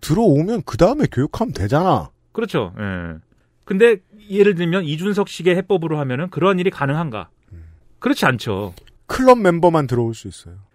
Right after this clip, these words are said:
Speaker 2: 그러니까 사실은 뭐 엘리트주의 정당의 해법인 것이고.
Speaker 1: 한국 한국인이 이해할 수 있는 가장 좋은 비유는 역시 학벌입니다.
Speaker 2: 네.
Speaker 1: 여러분 사십 먹고 오십 먹어보니까 학벌이 어떤 것 같으십니까? 큰 의미가 없는데 이런 나쁜 의미가 있어요.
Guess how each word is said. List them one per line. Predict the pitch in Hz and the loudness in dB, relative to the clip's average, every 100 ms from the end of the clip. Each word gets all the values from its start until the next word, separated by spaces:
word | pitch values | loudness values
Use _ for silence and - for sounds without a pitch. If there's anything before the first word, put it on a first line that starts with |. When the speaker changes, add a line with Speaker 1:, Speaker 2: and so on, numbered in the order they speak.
| _ _ | _ _
Speaker 2:
그러니까 | 247 226 | -4 0
사실은 | 226 220 | 2 2
뭐 | 190 175 151 | 2 0 2
엘리트주의 | 147 196 180 170 185 156 | 4 2 2 -2 0 2
정당의 | 135 143 143 127 113 110 135 | 0 0 0 0 -2 -6 -6
해법인 | 127 156 180 151 117 | -6 -2 -2 -2 -4
것이고. | 95 90 120 107 85 | -8 -6 -4 -4 -4
Speaker 1:
한국 | - 233 269 254 | -2 0 0 0
한국인이 | 247 226 208 202 | 0 -2 -4 -2
이해할 | 156 135 185 196 | 0 4 6 6
수 | 190 185 | 2 -2
있는 | 185 | -6
가장 | 185 135 196 | -4 -4 -2
좋은 | 226 151 190 | 0 0 0
비유는 | 143 160 180 | -2 -2 0
역시 | 113 - | -2 -4
학벌입니다. | 151 - 226 233 190 123 139 107 _ - | -8 -2 -2 -2 -2 -4 -4 -10 _ -4
Speaker 2:
네. | 135 110 - _ - | -2 -2 -6 _ 2
Speaker 1:
여러분 | 165 214 214 | 4 4 0
사십 | 170 185 220 | -2 -2 0
먹고 | 226 - | 0 4
오십 | 160 185 | 2 2
먹어보니까 | 185 170 170 185 | 0 2 0 -2
학벌이 | 180 - 226 | -2 0 0
어떤 | 165 110 190 | 0 0 -2
것 | 180 | -2
같으십니까? | 139 - 117 113 151 107 - _ _ _ - | -4 -6 -10 -8 -8 -10 -12 _ _ _ -10
큰 | - 247 | -4 0
의미가 | 180 190 196 | 0 2 2
없는데 | 147 156 170 151 | 2 0 0 0
이런 | 143 208 | 0 0
나쁜 | 135 - 143 | -2 -2 -2
의미가 | 117 107 | -2 -2
있어요. | 98 - 143 107 | -4 -6 -12 -12